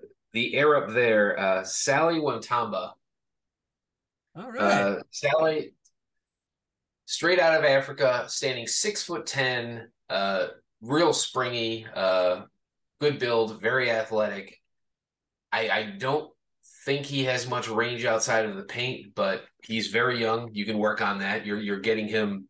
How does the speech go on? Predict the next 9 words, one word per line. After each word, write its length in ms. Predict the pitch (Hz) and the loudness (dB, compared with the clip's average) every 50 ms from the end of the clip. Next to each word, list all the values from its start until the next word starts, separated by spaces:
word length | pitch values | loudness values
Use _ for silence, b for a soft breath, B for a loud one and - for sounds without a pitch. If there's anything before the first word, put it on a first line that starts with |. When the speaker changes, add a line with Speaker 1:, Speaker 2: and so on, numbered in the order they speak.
| _ _ _ | _ _ _
Speaker 1:
basically, 680 | - 107 107 104 - 117 107 117 113 110 113 113 107 104 | -4 -2 -2 -2 -4 -4 -2 0 0 0 2 2 0 2
uh, 300 | 98 98 92 92 92 - - - | 2 2 2 0 0 -2 -6 -6
in 140 | 92 110 107 | -6 -4 -2
his 200 | 101 113 104 98 | -2 -2 -2 -2
late 280 | 101 107 110 107 - | -2 -2 -2 -2 -4
teens. 640 | - 120 117 110 104 101 98 98 101 - - - - b b b b b b b b _ _ _ _ - | -6 -6 -4 -4 -4 -4 -4 -6 -6 -8 -10 -12 -16 b b b b b b b b _ _ _ _ -4
I, 140 | - - - | -2 -2 0
I 140 | - 110 104 | 0 0 -2
think 420 | - - - 120 120 117 - - | -4 -4 -4 -4 -4 -6 -8 -14